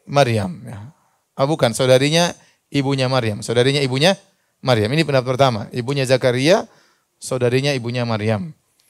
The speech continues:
Sehingga anaknya Maryam itu Isa, kemudian anaknya, eh, Zakaria yaitu Yahya, seakan-akan dua bersaudara, ya. Karena,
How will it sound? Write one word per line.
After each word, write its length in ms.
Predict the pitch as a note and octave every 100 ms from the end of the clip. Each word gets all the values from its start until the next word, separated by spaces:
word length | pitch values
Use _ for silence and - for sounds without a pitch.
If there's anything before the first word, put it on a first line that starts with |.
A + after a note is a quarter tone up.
| _ _
Sehingga 640 | - D#3 G3+ G3 F3+ G#3+ - - _ _ _ _ _ _ _ _ _ _ _ _ _ -
anaknya 400 | C3+ F#3+ D#3+ E3+
Maryam 240 | F3 D3 B2+
itu 80 | C#3 D#3
Isa, 480 | F3 - G3+ - - - _ _ _ _ _ _ _ _ _ _ -
kemudian 480 | C3+ C#3+ D#3 C3
anaknya, 720 | - C#3 E3+ D#3 C3 A#2 - - _ _ _ _ _ _ _ -
eh, 80 | B2+
Zakaria 560 | A#2+ B2+ B2+ B2+ C#3+ A2+
yaitu 240 | A#2 A#2
Yahya, 480 | C3 D3 C3 E3 G#3 - _ _ _ _ _
seakan-akan 960 | - D3+ C#3+ C#3 C#3+ D#3+ D3 C3+ -
dua 480 | C#3+ C#3+ D3 D3 -
bersaudara, 720 | C#3+ C3+ C3 B2 B2 A#2 G#2
ya. 240 | - G#2+ A2+ _ _ _ _ _ _ _ _ _ _ _ _ _ _
Karena, 480 | - D#3 D#3 F#3